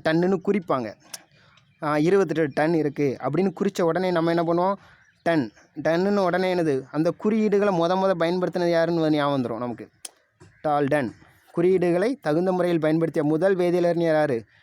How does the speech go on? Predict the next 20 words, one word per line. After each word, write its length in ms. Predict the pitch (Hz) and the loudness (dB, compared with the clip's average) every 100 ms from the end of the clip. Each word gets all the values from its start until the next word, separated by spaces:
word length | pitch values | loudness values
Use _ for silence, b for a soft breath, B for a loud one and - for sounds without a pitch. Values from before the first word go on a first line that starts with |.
| b _ | b _
டால்டன். 500 | 147 143 135 135 120 - - | 0 0 2 -2 -4 -10 -10
சரிங்களா? 320 | 143 131 127 - | -6 -4 -4 -6
சரி, 240 | - 170 131 | -4 -4 -2
வாங்க. 360 | 110 104 113 _ b b b b _ | -6 -10 -16 _ b b b b _
பெர்சிலியஸ் 540 | 220 233 233 220 220 - _ 147 | -2 -2 -2 -4 -4 -10 _ -2
தனிமங்கள் 420 | 160 156 147 165 _ - | 0 0 -2 -4 _ -2
குறியீடுகளை, 600 | 196 196 170 143 143 220 _ _ b b b b b b _ - | -2 0 0 0 0 -4 _ _ b b b b b b _ -8
ஆ, 80 | 160 156 151 151 147 147 147 147 143 - | -2 0 0 0 -2 -2 -2 -4 -6 -6
அத்தனிமத்தின் 720 | 156 170 165 202 202 - 226 | -6 -2 0 0 0 0 -2
பெயர்களில் 500 | 185 175 180 180 180 | 0 0 0 0 2
உள்ள 260 | 160 156 135 | 2 2 2
ஒன்று 400 | 143 190 226 220 | 0 0 2 2
அல்லது 360 | 160 165 165 | 2 2 0
இரண்டு 380 | 143 170 196 202 | 2 0 2 2
எழுத்துக்களை 460 | 160 156 170 165 180 | 2 0 -2 -2 -2
பயன்படுத்தி 500 | 151 151 156 151 156 | 0 0 0 -2 -4
உருவாக்கும் 480 | 135 151 165 151 147 | -2 0 0 0 -2
முறையை 480 | 139 139 135 156 - b b - | 0 0 -2 -4 -6 b b -4
டால்டன் 360 | 156 151 160 208 _ _ _ - | -2 0 -2 -4 _ _ _ -4
பரிந்துரைத்தார். 680 | 160 151 151 135 120 101 | -2 0 0 -2 -6 -12